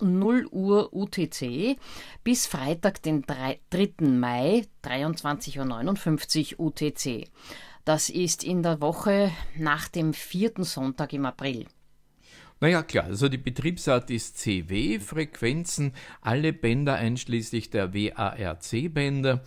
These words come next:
Speaker 2: also von hundertsechzig Meter, sechs Meter, zwei Meter, alles dabei.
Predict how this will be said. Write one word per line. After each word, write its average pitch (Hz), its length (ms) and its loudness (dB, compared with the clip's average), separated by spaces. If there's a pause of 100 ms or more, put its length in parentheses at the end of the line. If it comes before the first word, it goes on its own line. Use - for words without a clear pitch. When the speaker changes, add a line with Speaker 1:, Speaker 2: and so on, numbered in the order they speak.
(380)
Speaker 2:
also 123 240 2
von 139 260 0
hundertsechzig 147 760 0
Meter, 127 460 2
sechs 110 320 -6
Meter, 104 320 0
zwei 98 320 -2
Meter, 101 480 -2
alles 85 300 -8
dabei. 92 400 -4